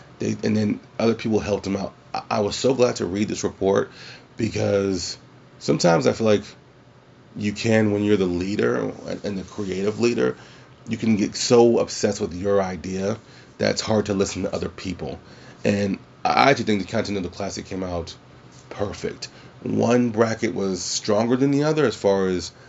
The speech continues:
um, the competition leaning all around, but another bracket was pretty much dominated by three men. And that was good 'cause you still had those strong stories at the bottom of it as well. People still cared about the people who were technically eliminated, you know. But yeah,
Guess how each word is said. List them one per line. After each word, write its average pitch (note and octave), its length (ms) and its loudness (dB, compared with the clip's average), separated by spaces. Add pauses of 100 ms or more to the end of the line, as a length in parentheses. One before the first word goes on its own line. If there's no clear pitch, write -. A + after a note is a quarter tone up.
(360)
um, F#2+ 680 -2 (560)
the G#2 80 -2
competition G#2+ 640 -2
leaning G2+ 220 0
all F#2+ 260 0
around, A#2 420 0 (420)
but - 180 -2
another G#2+ 260 0
bracket G2 280 -4
was F#2+ 160 -4
pretty G#2 260 -2
much F2 140 -6
dominated F#2+ 380 -2
by F#2 100 -6
three F#2+ 220 -4
men. F2+ 380 -2 (440)
And G#2 140 -4
that G#2+ 120 -2
was F2 140 -6
good A2 180 0
'cause - 100 -8
you F#2 60 -4
still G2+ 200 0
had G2 100 0
those F#2 160 -2
strong F#2+ 360 0
stories G2 360 -2
at F2+ 120 -6
the - 60 -10
bottom F2+ 480 -4
of E2+ 140 -6
it - 100 -6
as - 140 -10
well. F#2 220 -4
People F#2+ 200 -6
still F#2 220 -2
cared F#2+ 340 -4 (440)
about G#2 220 0
the G2 60 -10
people G#2 240 -2
who F#2+ 160 -2
were F#2 240 -2 (480)
technically A2 400 -2
eliminated, F#2+ 760 0 (140)
you F#2+ 100 -2
know. F#2 240 -6 (580)
But G2+ 100 2
yeah, D#3+ 240 2